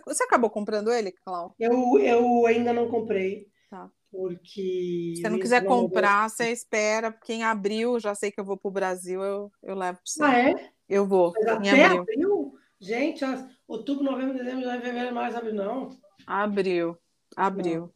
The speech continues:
Speaker 2: Não.
Speaker 1: Infelizmente, é a data que tem. E a, e vou ter que renovar meu visto lá em Recife. Foi a primeira data que eu
Speaker 2: Olha.
Speaker 1: consegui. É. Então, é o seguinte, ó, esse, essa tiragem eu achei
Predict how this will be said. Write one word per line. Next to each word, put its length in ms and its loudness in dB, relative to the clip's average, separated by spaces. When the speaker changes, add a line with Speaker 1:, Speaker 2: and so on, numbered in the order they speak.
Speaker 2:
Não. 100 8
Speaker 1:
Infelizmente, 880 4
é 40 6
a 100 8
data 260 2
que 80 -14
tem. 240 -4
E 60 -2
a, 160 2
e 140 0
vou 180 -2
ter 120 -2
que 100 -8
renovar 380 2
meu 180 0
visto 360 -4
lá 360 2
em 200 -4
Recife. 640 -8
Foi 80 2
a 40 0
primeira 360 4
data 260 4
que 60 -4
eu 40 0
Speaker 2:
Olha. 80 -6
Speaker 1:
consegui. 420 -8
É. 220 -10
Então, 200 8
é 40 8
o 40 4
seguinte, 460 0
ó, 200 4
esse, 380 2
essa 280 4
tiragem 420 2
eu 40 -2
achei 240 -6